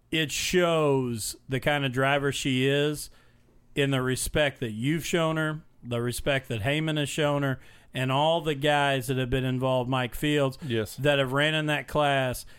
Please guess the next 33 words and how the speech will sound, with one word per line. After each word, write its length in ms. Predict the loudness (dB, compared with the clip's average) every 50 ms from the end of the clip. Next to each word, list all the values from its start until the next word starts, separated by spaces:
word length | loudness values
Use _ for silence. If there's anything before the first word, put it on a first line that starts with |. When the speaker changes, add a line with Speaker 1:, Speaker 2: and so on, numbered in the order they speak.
| -20 -20 -14 -6
Speaker 1:
It's 320 | -2 -2 -2 -2 -4 -6
not 420 | -2 0 0 2 2 0 -2 -4 -4
just 320 | -2 0 0 0 -2 0 2
a, 480 | 4 4 4 4 2 0 0 -2 -4 -6 -10 -14 -20 -20 -20 -20 -20 -20 -20 -20 _ _ -20 _ -20 _ _ _ _
"Yeah, 440 | -4 0 2 2 4 4 2 2 0
she's 360 | -2 -2 -2 -2 -2 0 0
a, 260 | 0 0 0 -2 -6
she's 260 | -2 0 0 0 2
a 80 | 0 0
woman," 460 | 0 2 2 2 2 2 2 2 2
and, 280 | 0 0 -2 -2 -4 -4
and 200 | -4 -2 -2 0
we, 160 | 0 0 -2
we're 260 | -2 -2 -2 -2 0
gonna 180 | 0 0 -2 -2
say 260 | 0 0 0 2 2
this. 260 | 0 0 -2 -4 -6 -12 -18 -20 -20 -20 -20 -20 -20 _ _ _ _ _ _ _ _
You 360 | -16 -8 -4 0 2 2 4
guys 300 | 4 4 4 4 2 0 -2
respect 460 | -4 -4 -2 0 2 2 2 2 0
her 140 | 0 0 2
just 220 | 0 -2 -4 -2
flat 240 | 0 0 2 2 2
out 160 | 0 0 0
as 120 | -2 -6
a 40 | -6
driver 420 | -4 -2 0 0 0 0 -2 -4 -6
'cause 180 | -4 -4 -4
she 220 | -2 -2 -2 -2 -2
can, 360 | -2 -2 -2 -2 -6 -8 -10 -14 _ _
she 160 | -4 -2 0 0
can 140 | 2 0 0
wheel. 300 | 0 0 -2 -4 -6